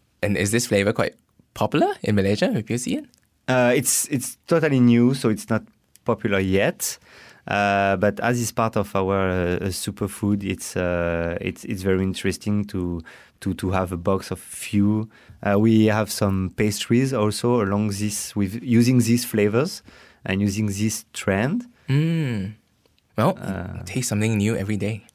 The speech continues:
Speaker 2: Yeah.
Speaker 1: <laughs> And since the, uh, a lot of the macarons, uh, well, all the macarons are made in Paris, right? There's no chance that we're gonna see, like, um, pandan flavored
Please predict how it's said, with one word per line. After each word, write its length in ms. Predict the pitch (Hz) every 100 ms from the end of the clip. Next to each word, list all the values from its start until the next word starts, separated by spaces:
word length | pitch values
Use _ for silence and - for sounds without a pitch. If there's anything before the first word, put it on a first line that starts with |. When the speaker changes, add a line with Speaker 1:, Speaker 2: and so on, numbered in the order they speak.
| -
Speaker 2:
Yeah. 560 | - - 147 - - 117
Speaker 1:
<laughs> 720 | - - - - - - -
And 420 | 135 147 147 147 -
since 440 | - 220 330 -
the, 400 | - 107 101 95
uh, 380 | 92 92 90 90 - _ -
a 60 |
lot 80 | 123
of 40 | 131
the 60 |
macarons, 420 | 98 90 87 101 -
uh, 100 | 90
well, 160 | 101 92
all 160 | 110 139
the 80 | 110
macarons 440 | 95 87 90 95
are 60 | 87
made 300 | 95 98 98
in 220 | 98 92
Paris, 400 | 90 92 92 87 -
right? 200 | 104 143 - - -
There's 180 | 101 101
no 160 | 104
chance 260 | 104 101 104
that 140 | 104 -
we're 100 | 95
gonna 240 | 95 92
see, 220 | - 95
like, 200 | 90 -
um, 400 | 90 90 90 92 - _ - - - _
pandan 760 | - 104 101 95 90 92 92 95
flavored 680 | - 95 92 92 92 92